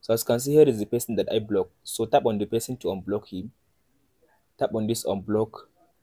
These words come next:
So now, as, as you can see now, the person has been removed from the list of the person that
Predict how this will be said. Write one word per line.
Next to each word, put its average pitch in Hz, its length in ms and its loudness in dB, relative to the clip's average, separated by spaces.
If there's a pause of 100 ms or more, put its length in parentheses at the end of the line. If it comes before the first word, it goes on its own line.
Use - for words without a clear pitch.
(2250)
So 135 200 6
now, 151 180 6
as, - 260 0
as 120 200 -4
you - 60 -8
can 117 120 -2
see 135 140 -4
now, 127 200 2
the 120 140 -4
person 131 320 0
has 120 260 -4
been 117 320 -6
removed 117 360 -4
from 104 240 -6
the 104 120 -8
list 131 200 -6
of 107 100 -6
the 101 80 -6
person 113 300 -6
that 95 120 -6